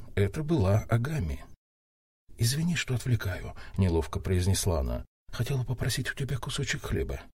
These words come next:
Есть хочется». «Могу угостить копченой сосиской».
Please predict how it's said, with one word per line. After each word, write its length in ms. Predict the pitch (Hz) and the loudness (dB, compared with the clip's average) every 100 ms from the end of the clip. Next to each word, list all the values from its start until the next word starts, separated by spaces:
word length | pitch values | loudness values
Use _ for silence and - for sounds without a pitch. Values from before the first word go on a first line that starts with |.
| _ _ | _ _
Есть 300 | 131 135 - | 0 2 0
хочется». 580 | - 90 - - - 64 - _ _ _ - | -2 -2 -4 -6 -8 -10 -12 _ _ _ 2
«Могу 420 | 110 104 131 156 | 4 6 4 2
угостить 500 | 113 104 - 117 - | 4 4 4 0 0
копченой 500 | 95 - 101 98 104 | -2 0 2 4 4
сосиской». 680 | 101 - 82 - - - | 4 -2 -2 -4 -4 -10